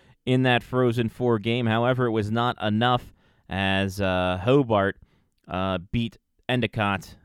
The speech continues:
by a score of three to one, and Hobart actually went on to win the whole dang thing, uh,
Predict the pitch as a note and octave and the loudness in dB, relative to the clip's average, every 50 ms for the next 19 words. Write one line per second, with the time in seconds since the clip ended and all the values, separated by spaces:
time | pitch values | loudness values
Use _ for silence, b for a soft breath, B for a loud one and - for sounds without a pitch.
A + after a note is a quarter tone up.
0 | - - G2 G2 F#2+ - - - C3 B2 A#2+ A2+ G2+ - - - A#2 A#2 A2+ A2 | -10 -6 -4 -4 -4 -6 -6 -4 -2 0 0 0 -2 -4 -6 -4 -2 0 2 2
1 | A2 G#2 G#2 A2 A2 G#2+ G#2 G2 G2+ G#2+ G#2+ G2+ G2+ G#2 G#2 G2 - F#2 G2 - | 2 2 2 0 0 0 0 0 0 0 0 0 0 0 0 0 0 -4 -4 -4
2 | - G#2 F#2+ F#2 G2+ G2+ F#2+ C#2 F#2+ G2 G2 F#2+ - G#2 F2+ G2 G2 G2 F#2 F2 | -4 -6 -4 -2 -2 -2 -2 -4 -4 -4 -4 -4 -6 -6 -6 -4 -4 -4 -4 -4
3 | F#2+ A2 G#2 G2+ F#2+ F#2+ G2 F#2 F2+ F2+ E2 - A#2+ A#2 A#2 A2 F#2+ F2 E2+ F2 | -4 -2 -4 -4 -2 -2 -2 -2 -4 -6 -8 -8 -6 -6 -4 -4 -4 -4 -6 -8
4 | b b b b b b b b b b b b - F2 F2+ F2 E2+ E2 E2+ E2 | b b b b b b b b b b b b -12 -10 -8 -6 -6 -6 -6 -6